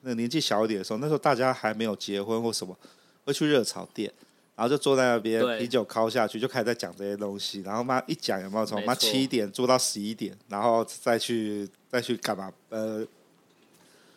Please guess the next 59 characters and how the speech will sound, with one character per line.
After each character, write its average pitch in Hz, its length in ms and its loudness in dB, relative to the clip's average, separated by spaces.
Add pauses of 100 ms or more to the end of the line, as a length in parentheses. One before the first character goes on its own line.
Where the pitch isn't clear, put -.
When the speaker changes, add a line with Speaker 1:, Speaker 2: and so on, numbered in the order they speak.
(140)
Speaker 1:
再 135 100 4
去 139 140 2
全 117 180 0
套 120 160 2
或 117 120 4
半 107 200 2
套 101 200 -6
之 95 160 -12
类 92 140 -10
的。 - 180 -16 (540)
那， 151 280 -2
那 160 80 0
现 170 160 6
在 170 80 10
因 165 80 8
为 156 80 8 (220)
大 147 80 6
家 143 180 10
都 143 140 6
是 139 160 2
有， 95 340 2
有 110 100 2
老 110 140 4
婆 101 160 -6
有 101 100 -2
小 101 220 -4
孩 95 160 -6
有 104 140 -4
女 104 100 -4
朋 95 220 -8
友 95 140 -8
了， 87 60 -12 (140)
那 127 80 -4
个 139 80 0
一 135 100 -2
坐 139 200 4
下 123 100 8
去， 123 160 0
老 104 160 0
婆 104 100 -2
小 110 140 -2
孩 101 140 -2
在 117 100 2
旁 107 160 -2
边， 104 180 -2
女 101 60 -6
朋 110 100 -2
友 107 60 0
在 113 100 2
旁 104 140 -2
边， 101 240 -4
干， 135 240 4
最 151 100 4
好 127 80 8
是 127 120 0
可 135 100 4
以 131 60 4
讲 104 200 0
说 110 160 -2